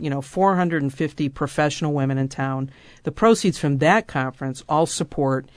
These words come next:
these programs for low-income women. It's, uh, it's, it's a kind of a great synergy. So I, I, you know, we, as folks here in Tucson, Southern Arizona, we need to get serious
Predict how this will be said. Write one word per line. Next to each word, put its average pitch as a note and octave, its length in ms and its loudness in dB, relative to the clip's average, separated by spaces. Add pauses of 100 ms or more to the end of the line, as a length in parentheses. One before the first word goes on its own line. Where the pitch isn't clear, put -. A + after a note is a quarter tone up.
(260)
these D3+ 180 0
programs C#3 500 0
for - 180 -4
low-income C3+ 540 0
women. C3 340 -6 (800)
It's, - 360 -2
uh, C#3+ 300 0
it's, D3 340 -4
it's D3+ 220 -6
a D3 80 -4
kind D3 280 -4
of C#3 60 -2
a C3+ 40 -4
great C#3 280 -4
synergy. C#3 640 -4 (760)
So D3 520 4 (160)
I, F3 160 0
I, G#3 260 -2
you F#3 140 2
know, F3+ 320 0 (240)
we, F3+ 380 -4
as E3 340 -2 (240)
folks - 440 -2
here F#3+ 280 -2
in F3+ 80 2
Tucson, D#3 460 -2
Southern D#3 280 -2
Arizona, C#3 340 -2
we D#3 180 -4
need A#3+ 200 -2
to - 80 -12
get D3 200 -2
serious - 720 -4